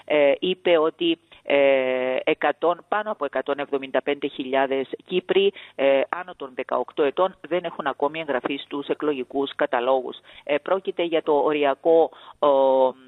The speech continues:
σημείο που δίδει το δικαίωμα σε, στους Κύπριους πολίτες να συμμετέχουν σε εκλογικές διαδικασίες,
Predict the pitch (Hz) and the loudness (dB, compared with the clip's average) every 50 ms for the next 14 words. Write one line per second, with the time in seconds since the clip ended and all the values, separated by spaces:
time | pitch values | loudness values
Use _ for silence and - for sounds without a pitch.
0 | 123 123 139 - - - - 156 147 151 165 175 185 185 180 - - 147 139 139 | -20 -6 -2 0 0 0 0 -4 -8 -10 -10 -6 -4 -2 -4 -4 -4 -8 -8 -8
1 | 139 151 139 139 180 196 190 - 190 - - 156 143 143 131 _ - 151 151 156 | -8 -8 -2 0 2 2 2 2 -2 -2 -2 -2 -2 -4 -6 _ -4 -2 0 0
2 | 156 156 156 151 151 151 - - - 147 143 139 139 135 135 131 139 - - 143 | -2 -2 -4 -4 -6 -6 -6 -10 -14 -12 -10 -8 -6 -6 -6 -8 -10 -12 -18 -20
3 | - - - 165 - 156 151 - - - 135 131 139 147 - 143 143 139 _ - | -14 -12 -12 -10 -10 -12 -14 -14 -10 -10 -10 -10 -10 -8 -6 -6 -6 -6 _ -6
4 | 156 160 - 156 143 139 131 - 143 143 143 - 151 143 - - 135 - - 139 | -6 -6 -6 -8 -14 -12 -8 -4 -4 -4 -4 -6 -12 -10 -6 -6 -4 -2 -2 -2
5 | 131 127 120 - 143 143 131 135 135 127 - - - 151 - - 240 269 | -4 -4 -2 0 0 0 0 0 -2 -2 -2 -4 -4 -4 0 0 0 0